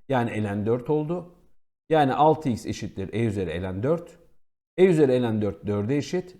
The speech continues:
Yani altı x eşittir dört. Buradan da x eşittir iki bölü üç çıkıyor.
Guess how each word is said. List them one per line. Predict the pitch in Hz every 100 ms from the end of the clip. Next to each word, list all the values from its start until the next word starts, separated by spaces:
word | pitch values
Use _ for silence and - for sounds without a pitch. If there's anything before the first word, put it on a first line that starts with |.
| -
Yani | 131 123
altı | 139 147 -
x | 113 92
eşittir | 92 - 92 82
dört. | - 165 - - _ -
Buradan | 139 107 90
da | 85
x | - 139 -
eşittir | 98 - 92 160 170 175 _ -
iki | - 135
bölü | 107 95
üç | 95 175 - - _
çıkıyor. | - - 95